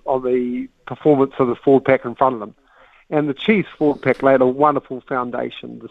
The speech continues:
speed of, of their ball, the numbers are getting to the breakdown, the ability to, to turn it over and for Brad Weber to deliver a quick ball to McKenzie. It allowed McKenzie to do absolutely what he does.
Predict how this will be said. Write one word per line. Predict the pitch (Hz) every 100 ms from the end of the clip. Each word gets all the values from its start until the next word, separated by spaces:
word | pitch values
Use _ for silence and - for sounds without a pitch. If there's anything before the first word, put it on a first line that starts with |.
| _
speed | - 170 147 131 -
of, | 139 135 135 120
of |
their | 127 120
ball, | 147 143 123
the | 123
numbers | 156 156 139 123
are | 123
getting | 135 131 127
to | 135
the | 123
breakdown, | 113 135 131 131 127 127 123
the |
ability | 127 151 139 - 135 127
to, | 127 - _ _ _ _ _
to | 139
turn | - 165 139
it | 127
over | 139 135 131
and | 123
for | 123
Brad | 135 135 120
Weber | 139 131
to | 127 127
deliver | 131 139 135 127
a |
quick | - 139 _
ball | 143 139 131 127
to | 131
McKenzie. | 127 - 147 139 143
It |
allowed | 147 151 160 151
McKenzie | 151 - 160 151 160 -
to |
do | 165 165 160 _ _ _ _ -
absolutely | 175 - 170 160
what | 147 160
he | 147
does. | 143 165 165